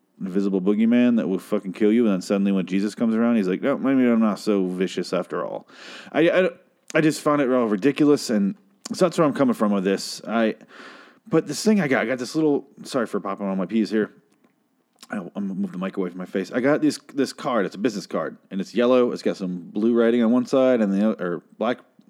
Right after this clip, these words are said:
writing on one side, and the other side has, uh, black, and then the rest is red. And it's got an email on there, and then a website, miracle du jour dot com. So Miracle of the Day.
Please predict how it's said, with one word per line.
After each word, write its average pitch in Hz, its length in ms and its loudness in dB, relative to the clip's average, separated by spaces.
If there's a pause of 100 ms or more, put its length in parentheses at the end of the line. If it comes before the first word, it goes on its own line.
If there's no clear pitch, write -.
(180)
writing 92 280 -2
on 92 60 -2
one 92 120 -4
side, 95 180 -2
and 95 80 -2
the 110 60 2
other 123 100 2
side 120 200 2
has, 104 440 0
uh, 185 420 -2
black, 139 360 -2
and 131 80 2
then 120 80 2
the 110 60 2
rest 101 180 0
is 90 80 -6
red. 90 220 -2 (640)
And - 680 -20
it's 87 100 -14
got 85 160 -4
an 82 100 -6
email 147 300 2
on 147 200 2
there, 147 500 2
and 196 140 -2
then 87 380 -4
a 87 140 -4
website, 85 380 -4 (960)
miracle 104 640 0
du 92 140 -2
jour 87 420 0
dot 82 240 -8
com. 82 480 -8
So - 180 -14
Miracle 101 260 0
of 90 60 -4
the 95 60 -4
Day. 87 220 0